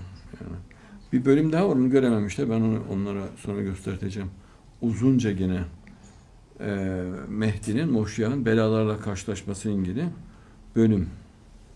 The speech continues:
Allah "Ben istedim." diyor, yani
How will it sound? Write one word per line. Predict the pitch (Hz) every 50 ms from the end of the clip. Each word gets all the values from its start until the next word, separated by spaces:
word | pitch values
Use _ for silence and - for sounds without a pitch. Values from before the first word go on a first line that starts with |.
| - - - - - - - - - - - - - - - - - - - - - - - - - - - - - - - - - - - - - - - -
Allah | 143 123 120 117 139 156 147 151
"Ben | 151 165 175
istedim." | 160 - - - 131 110 107 98 92 95 92
diyor, | 82 80 82 78 76 -
yani | 71 73 73